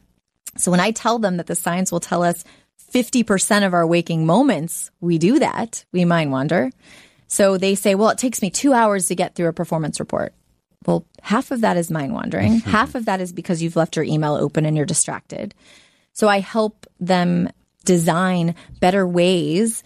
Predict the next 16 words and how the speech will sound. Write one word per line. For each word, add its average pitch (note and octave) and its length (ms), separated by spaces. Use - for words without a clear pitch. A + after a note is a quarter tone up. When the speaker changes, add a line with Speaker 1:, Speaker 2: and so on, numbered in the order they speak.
Speaker 1:
to - 120
not F3 260
get F3+ 200
distracted, E3 640
using E3+ 540
mindfulness F#3 640
as E3+ 120
well E3+ 280
to E3 100
keep - 240
their G#3+ 140
attention D#3+ 680
longer. E3 540
Speaker 2:
I - 60
like D#2+ 160
that. C#2+ 220